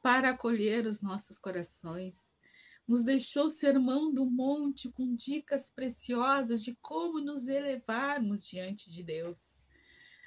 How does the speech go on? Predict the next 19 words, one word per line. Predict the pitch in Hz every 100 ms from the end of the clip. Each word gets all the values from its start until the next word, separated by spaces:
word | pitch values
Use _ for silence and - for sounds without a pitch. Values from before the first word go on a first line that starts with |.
| - - _ _ _ -
Através | 233 254 269 302 311
da | 311
doutrina | 262 247 254 262
espírita, | 269 - 277 285 285 254
Allan | 247 254
Kardec | 262 240 226 240 269 -
nos, | 226 233 214 - - - - - - - _ _ _ _ -
ah, | 214 208 - _ _ _ -
esmiuá-, | 240 254 254 240 247 285 233
na-, | 220 -
nos | 226 240 -
traz | 294 311 269
assim | 262 269 269 247
a | 220 220 208 196
simplicidade | 208 - 392 381 311 - 254 226 254 285 285 240
das | 220 240 226
leis | 240 262 294 269 220
de | 208
Deus | 196 190 208 214 - -